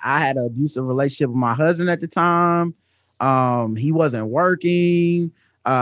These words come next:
I wasn't able to feed my family," all this stuff. Like, it, like, it went to, like, a whole nother level that I don't think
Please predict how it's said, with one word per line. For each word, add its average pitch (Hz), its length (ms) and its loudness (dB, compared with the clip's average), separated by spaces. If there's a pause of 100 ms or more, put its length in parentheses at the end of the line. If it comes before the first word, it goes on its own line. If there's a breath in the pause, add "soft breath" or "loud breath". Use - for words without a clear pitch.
(140)
I 139 80 2
wasn't 156 320 2
able 147 200 2
to 117 80 -4
feed 156 300 -2
my 151 200 2
family," 180 520 2
all 170 160 4
this 170 140 -4
stuff. 139 140 -6
Like, 160 200 0
it, 185 100 0 (180)
like, 160 240 0
it 196 160 2
went 208 320 0 (140)
to, 156 240 2
like, 143 200 0
a 135 120 0
whole 175 280 2
nother 165 240 -2
level 156 300 2
that 131 280 -2 (600)
I 190 120 2
don't 202 220 2
think 175 280 0